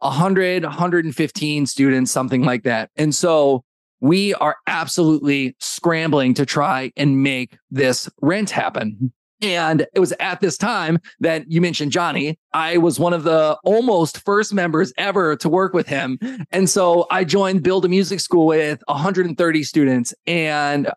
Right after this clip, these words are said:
at that time, it was wild, th-, for us because he, it gave me so much clarity and so much more business direction on it. And instead of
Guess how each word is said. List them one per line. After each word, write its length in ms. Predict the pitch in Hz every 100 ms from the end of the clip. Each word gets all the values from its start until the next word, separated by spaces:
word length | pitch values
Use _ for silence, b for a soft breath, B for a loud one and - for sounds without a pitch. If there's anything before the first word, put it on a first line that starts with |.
| - -
at 180 | 226 233
that 180 | 226 -
time, 360 | 160 143 135 -
it 260 | 170 196 -
was 720 | 143 165 160 156 151 139 - _ _
wild, 640 | 139 147 151 160 139 117 - _ -
th-, 100 | -
for 160 | 143
us 300 | 113 90 - - -
because 320 | 156 170 175
he, 140 | 175 -
it 100 | 170
gave 220 | 156 196
me 120 | 180
so 240 | 156 - 214
much 200 | 214 -
clarity 640 | - 170 175 175 151 127 143
and 120 | 143
so 160 | -
much 180 | 185 180
more 140 | 180 135
business 440 | 147 139 196 190
direction 460 | 220 214 - 247 247
on 180 | 233
it. 140 | 277 269 B B B 160 -
And 120 | 180
instead 480 | 170 - 220 233 220
of 380 | 165 151 151